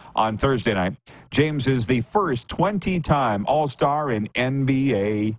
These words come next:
history. By the way, Raps home tonight to the L A Clippers, Kawhi Leonard's return. Far less fanfare. Kawhi Leonard returning to Toronto than Patrick Roy returning to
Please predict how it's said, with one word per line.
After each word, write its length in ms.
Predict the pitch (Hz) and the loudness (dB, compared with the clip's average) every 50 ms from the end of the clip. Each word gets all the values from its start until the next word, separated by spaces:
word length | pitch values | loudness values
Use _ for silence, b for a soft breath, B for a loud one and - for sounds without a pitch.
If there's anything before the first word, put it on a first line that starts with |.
| - _ _ | -10 _ _
history. 480 | - 95 95 - - - 82 78 - - - _ _ _ _ _ _ _ _ _ _ _ _ - | -4 -4 -4 -4 -4 -4 -2 -2 -4 -6 -12 _ _ _ _ _ _ _ _ _ _ _ _ 2
By 100 | 113 113 | 2 4
the 80 | 110 110 | 4 4
way, 340 | 110 110 110 110 107 107 - _ _ _ _ - | 2 2 0 0 -2 -4 -8 _ _ _ _ -2
Raps 500 | 101 113 123 127 123 123 - - - - | 2 2 2 2 0 -2 -6 -6 -4 -2
home 420 | - 104 123 120 123 117 113 107 | 0 0 2 2 0 0 -2 -2
tonight 480 | - 117 107 104 113 110 101 101 90 - | 0 0 0 2 0 0 -2 -4 -4 -4
to 100 | - 101 | -2 -2
the 160 | 95 95 98 | 0 0 0
L 120 | 104 104 107 | 0 0 0
A 80 | 104 | -2
Clippers, 420 | 95 - 120 113 95 - 104 98 - | -2 -2 -2 -2 -2 -2 -2 -4 -2
Kawhi 400 | - - 107 107 110 110 107 101 | -2 -2 0 2 0 0 0 0
Leonard's 360 | 101 104 95 95 92 85 85 | -2 0 0 -2 -2 -2 -2
return. 460 | 87 87 - - 101 92 82 78 B B B B B B _ | -4 -2 -2 -2 -2 -2 -2 -4 B B B B B B _
Far 580 | - - - 165 180 180 180 180 180 180 175 170 | -2 2 2 4 4 2 2 2 2 2 0 0
less 360 | 156 156 156 160 165 143 - | 2 2 2 0 0 -2 -6
fanfare. 840 | - - 165 165 165 165 156 143 123 - 117 104 92 85 80 82 - - - - _ _ _ _ _ _ _ - | -6 -2 -2 -2 0 -2 -2 -4 -2 0 0 0 0 -2 -4 -6 -10 -14 -20 -20 _ _ _ _ _ _ _ -4
Kawhi 360 | - - 113 113 120 120 117 | -2 0 2 2 2 2 0
Leonard 320 | 117 131 135 127 117 110 98 | 0 0 0 0 0 0 0
returning 460 | 104 101 87 110 110 107 107 101 92 | -2 -2 0 0 -2 0 0 -2 -2
to 140 | 87 - - | -4 -6 -10
Toronto 400 | - - - 120 131 123 117 104 | -6 -2 0 0 2 0 0 0
than 180 | 92 95 95 90 | -2 -2 -2 -4
Patrick 540 | - - 147 139 - - 131 160 214 - - | -2 -2 -2 -2 -2 -2 -2 -2 -2 -2 0
Roy 260 | 117 117 120 117 120 b b b b b b b _ - | 2 2 2 2 0 b b b b b b b _ -2
returning 420 | 113 98 - 110 110 110 107 101 | -2 0 0 0 0 0 -2 -2
to 280 | - - 104 101 95 | -2 -2 0 0 -2